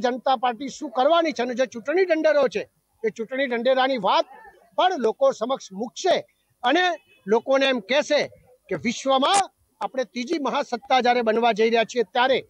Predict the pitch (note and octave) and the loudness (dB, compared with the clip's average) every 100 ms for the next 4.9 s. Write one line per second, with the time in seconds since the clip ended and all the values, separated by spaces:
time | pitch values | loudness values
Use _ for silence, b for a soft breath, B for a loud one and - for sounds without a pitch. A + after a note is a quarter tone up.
0 | b b A3 - E4 F4 E4+ E4 D#4+ C#4 | b b -12 0 2 2 0 0 0 -2
1 | - D4 D4 D#4 E4 D#4 b b b A3 | -2 -2 -2 0 -2 -2 b b b -4
2 | C#4+ D#4 E4 - G#3+ G#3 D#4 F4 C#4+ C4 | 0 2 0 -4 -6 -2 -2 -2 -2 0
3 | C4 A#3+ B3 A#3+ A#3 A#3 - B3 A#3 - | -2 -2 0 0 0 -4 0 2 0 -2
4 | b b - C4 - F#4+ E4+ D#4 D4+ | b b -4 -4 0 2 2 0 0